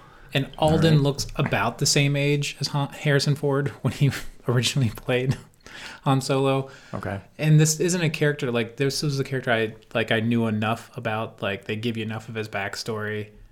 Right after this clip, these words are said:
Speaker 1: for me to be like, "Okay, cool." And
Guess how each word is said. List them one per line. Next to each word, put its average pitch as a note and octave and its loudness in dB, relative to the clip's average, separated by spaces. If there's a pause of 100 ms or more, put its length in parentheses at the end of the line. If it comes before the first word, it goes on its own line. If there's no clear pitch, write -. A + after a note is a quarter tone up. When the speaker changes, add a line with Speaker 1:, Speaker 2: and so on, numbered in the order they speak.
(260)
Speaker 1:
for A2+ -4
me G#2+ -2
to G2+ -4
be G2+ -4
like, F#2+ -4
"Okay, A#2+ -2
cool." G2+ -4 (520)
And B2 0